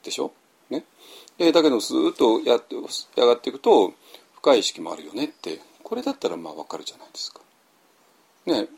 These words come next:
今までの矛盾なく理解できるわけですか。だけども、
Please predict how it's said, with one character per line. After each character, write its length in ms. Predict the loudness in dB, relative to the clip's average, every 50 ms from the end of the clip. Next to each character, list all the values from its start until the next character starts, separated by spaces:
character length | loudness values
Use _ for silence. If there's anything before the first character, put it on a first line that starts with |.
| _
今 180 | -10 -8 -6 -6
ま 140 | -6 -4 -4
で 100 | -2 0
の 340 | 0 0 0 -2 -4 -8 -12 -18 _ _ _ _ _ _ _ _ _
矛 120 | -8 -8 -6
盾 120 | -6 -6
な 160 | -6 -6 -6
く 120 | -8 -10 -12
理 120 | -14 -14
解 180 | -14 -16 -16 -18
で 120 | -20 -20
き 120 | -20 -20
る 80 | -20 _ _
わ 60 | _ _
け 80 | -20 -20 _ _ _ _ _ _ _ _ _ _ _ _ _ -18
で 60 | -16
す 100 | -14 -12
か。 160 | -12 -14 -14 -16 _ _ _ _ _ _ _ _ _ _ _ -4
だ 100 | -2 0
け 80 | 2
ど 100 | 2 2
も、 200 | 2 2 0 -2